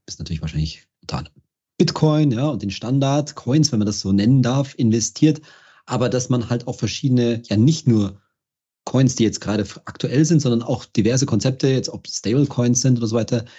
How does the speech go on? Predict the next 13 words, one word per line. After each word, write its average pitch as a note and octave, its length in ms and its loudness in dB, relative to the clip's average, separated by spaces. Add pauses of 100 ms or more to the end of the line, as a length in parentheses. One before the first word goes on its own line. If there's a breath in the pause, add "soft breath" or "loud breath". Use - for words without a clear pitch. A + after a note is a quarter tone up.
(140 loud breath)
die G#2 100 0
halt A2 100 0
in A#2 60 2
der G2+ 60 0
Vergangenheit G#2+ 580 0
rausgekommen B2+ 460 0
sind A#2 120 0
und A#2 160 -2
die - 80 -10
auch A#2 120 -6
so - 120 0
ein A2+ 60 2
bisschen G#2+ 520 -2